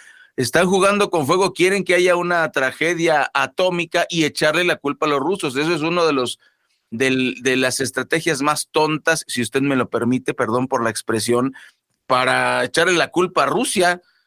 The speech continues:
Quienes están atacando, este, la central nuclear son los de Ucrania. Eh, y, y amenazar a una potencia nuclear con misiles me parece que no es muy inteligente de la gente de la otan,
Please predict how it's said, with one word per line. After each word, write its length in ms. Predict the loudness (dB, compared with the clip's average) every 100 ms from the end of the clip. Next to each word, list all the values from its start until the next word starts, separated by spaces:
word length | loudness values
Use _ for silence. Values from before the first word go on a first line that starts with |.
| _ _ _ -2
Quienes 240 | 0 0
están 260 | 0 2 2
atacando, 640 | 2 0 0 0 2 0
este, 300 | 0 -2 -2
la 100 | -4
central 340 | -2 -2 -2 -2
nuclear 340 | 0 2 0
son 340 | -2 -2 0 0
los 160 | 0
de 80 | 0
Ucrania. 640 | 0 0 0 0 -2 -4 -10 _ _ _ _ -20 _ _
Eh, 220 | -2 0
y, 240 | 0 -2 0
y 80 | 2
amenazar 640 | 2 0 0 0 2 2 2
a 120 | 0
una 200 | 0 -2
potencia 500 | -2 -2 -2 0 -2
nuclear 540 | -2 0 2 0 -2 -12 _ _ _
con 220 | -2 0
misiles 460 | -2 -2 0 0 0
me 140 | -2
parece 340 | -2 -2 -2
que 100 | -4
no 100 | -4
es 80 | -2
muy 140 | -2 -4
inteligente 600 | -4 -4 -2 -4 -2 -2
de 100 | 0
la 120 | -2
gente 320 | -4 -2 -2
de 80 | 0
la 100 | -2
otan, 340 | 0 -2 -2